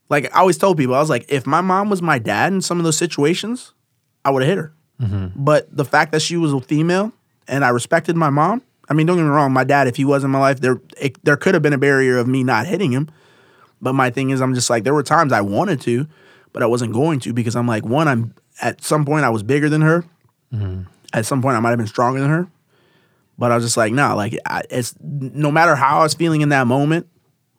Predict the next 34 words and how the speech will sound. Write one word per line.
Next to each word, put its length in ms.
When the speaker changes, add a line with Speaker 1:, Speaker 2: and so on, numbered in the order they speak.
Speaker 1:
whether 280
I 120
was 140
right 200
or 80
wrong, 260
I 60
was 100
just 140
like, 140
I 40
mean, 160
it 80
was 160
never 360
a, 100
a 120
life 320
or 80
death 220
situation. 720
Like, 120
there 80
was, 160
like, 180
one 180
time 220
she, 320
she 160
hit 140
me 80
with 140
a 20
two-by-four, 760